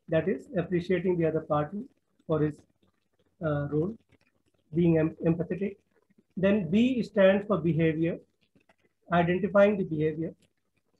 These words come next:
E stands for emotions, understanding the emotions of the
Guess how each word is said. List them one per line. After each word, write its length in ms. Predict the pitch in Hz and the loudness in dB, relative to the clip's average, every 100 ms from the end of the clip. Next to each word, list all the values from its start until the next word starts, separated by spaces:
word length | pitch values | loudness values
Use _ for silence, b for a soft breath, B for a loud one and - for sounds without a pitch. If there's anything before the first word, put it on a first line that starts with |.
| - | -4
E 180 | 247 269 | 0 0
stands 460 | - 226 202 196 202 | 0 4 6 4 2
for 260 | 208 - | -2 0
emotions, 640 | - 190 208 202 147 - _ _ _ _ _ _ _ _ _ | 0 4 4 2 -8 -12 _ _ _ _ _ _ _ _ _
understanding 580 | 175 175 175 202 196 220 | 0 0 2 4 4 4
the 100 | 208 | 2
emotions 420 | 190 180 180 190 | 2 0 -2 -4
of 120 | 175 151 | -4 -6
the 140 | 277 | -8